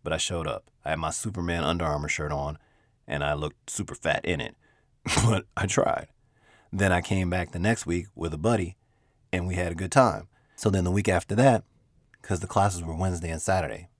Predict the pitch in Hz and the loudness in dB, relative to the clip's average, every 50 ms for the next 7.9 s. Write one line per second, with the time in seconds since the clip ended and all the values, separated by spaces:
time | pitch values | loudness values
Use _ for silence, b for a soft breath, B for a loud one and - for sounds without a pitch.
0 | _ _ _ _ - 110 107 101 92 87 90 87 87 85 85 85 90 120 165 147 | _ _ _ _ -4 -2 0 0 0 0 -2 -2 0 0 0 2 4 4 4 4
1 | - - - - - - - 76 - - 64 69 - 82 73 60 50 50 50 - | 2 -2 -6 -8 -6 -6 -6 -6 -6 -6 -10 -8 -4 -4 -4 -4 -4 -8 -14 -16
2 | b b b b b b - 95 95 95 - 92 90 - - 160 113 69 - - | b b b b b b -2 0 0 0 0 -2 0 2 4 4 4 2 -2 -8
3 | _ _ _ _ _ _ _ _ _ _ _ _ _ _ _ - - 104 98 95 | _ _ _ _ _ _ _ _ _ _ _ _ _ _ _ 2 4 4 4 4
4 | 92 92 98 104 104 92 - 123 139 139 123 107 90 87 92 92 - 113 110 113 | 2 2 2 2 0 0 2 4 6 6 6 4 0 -2 -4 0 2 2 4 4
5 | 120 117 117 - 113 131 143 131 123 131 139 139 131 127 - 156 139 120 101 98 | 2 0 -2 2 6 6 6 6 6 4 4 2 2 2 2 0 2 2 2 0
6 | 95 92 98 98 - _ _ _ _ _ _ _ _ _ _ _ _ _ _ _ | 0 0 -2 -4 -8 _ _ _ _ _ _ _ _ _ _ _ _ _ _ _
7 | _ - - - 69 69 67 71 73 80 85 175 147 - - - - | _ -14 -4 -2 -2 0 0 -2 -4 -2 -2 -2 -4 -4 -8 -12 -14